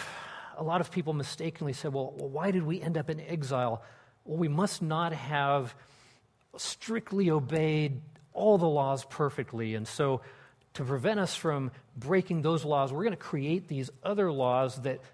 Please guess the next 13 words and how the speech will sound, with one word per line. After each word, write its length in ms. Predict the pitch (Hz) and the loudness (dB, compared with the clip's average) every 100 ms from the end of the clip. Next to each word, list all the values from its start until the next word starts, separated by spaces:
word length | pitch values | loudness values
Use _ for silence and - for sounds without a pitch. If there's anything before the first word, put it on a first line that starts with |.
| _ | _
themselves, 560 | 139 127 - 196 226 | -2 -2 -2 2 2
if 140 | 160 - | 2 -4
you 80 | 123 | 0
don't 220 | 208 185 | 0 2
break 200 | 175 135 | 0 0
those, 280 | 165 170 160 | 2 2 0
then 140 | 143 | -4
you 100 | 127 | -4
certainly 460 | 120 - 202 180 151 | -8 -8 -6 -4 -4
won't 320 | 135 143 131 | -2 -4 -6
break 320 | 139 135 131 | -4 -4 -6
the, 160 | 131 104 - - _ _ | -8 -8 -12 -20 _ _
the, 260 | 110 120 | -6 -4